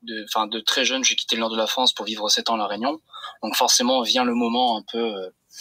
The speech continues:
crucial des parents de te montrer de où est-ce que tu pars pour arriver où sur une carte. Et puis, c'est là où tu découvres un peu la carte et tu fais, ah, putain, c'est pas mal tout ça.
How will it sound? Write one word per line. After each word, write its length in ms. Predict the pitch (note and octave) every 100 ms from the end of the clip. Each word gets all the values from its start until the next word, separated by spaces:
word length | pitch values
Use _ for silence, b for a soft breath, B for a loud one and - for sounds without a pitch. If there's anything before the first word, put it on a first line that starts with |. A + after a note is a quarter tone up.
| B B B B - -
crucial 480 | - - - C#3+ C3
des 120 | A#2
parents 340 | B2 A#2 B2+
de 120 | A#2+
te 120 | G#2+ A2+
montrer 500 | B2 A#2 C3+ C3 B2+
de 220 | G#2+ A2
où 140 | C3
est-ce 140 | C3+ -
que 80 | -
tu 140 | -
pars 240 | C3 B2+ -
pour 180 | A#2 A2+
arriver 380 | A#2 A2+ A#2+ A#2+
où 120 | C#3+
sur 220 | - A#2
une 80 | A#2
carte. 320 | - E3 -
Et 80 | A#2
puis, 120 | -
c'est 120 | -
là 80 | A#2
où 20 |
tu 80 | A#2+
découvres 300 | A2+ A#2 G#2+
un 60 | G#2+
peu 100 | G#2
la 100 | G#2
carte 240 | D#3+ G3
et 60 | -
tu 120 | A2+
fais, 120 | -
ah, 60 | -
putain, 200 | B3 G#3+
c'est 140 | -
pas 100 | -
mal 160 | B2+ E3+
tout 80 | -
ça. 160 | -